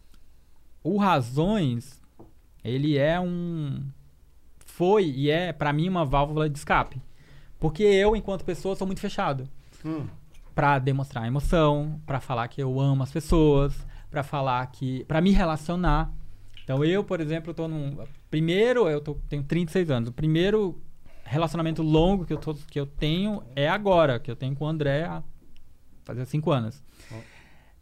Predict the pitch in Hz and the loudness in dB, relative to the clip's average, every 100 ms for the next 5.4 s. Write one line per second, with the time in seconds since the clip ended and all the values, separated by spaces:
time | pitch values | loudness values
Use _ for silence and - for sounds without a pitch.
0 | _ _ _ - 165 165 196 208 233 226 | _ _ _ 0 0 2 2 4 4 2
1 | 185 143 117 113 - - 165 156 170 170 | 2 0 0 -8 -6 0 0 0 -4 2
2 | 143 156 175 175 170 165 165 160 160 185 | 4 4 2 0 0 0 0 -2 -4 -8
3 | - 160 131 120 120 139 170 170 160 135 | -2 0 2 -2 -2 0 0 0 0 -2
4 | 127 127 - - - - - 151 214 214 | -4 -10 -18 -20 -20 -20 2 4 4 2
5 | 180 156 196 180 | 0 2 0 -2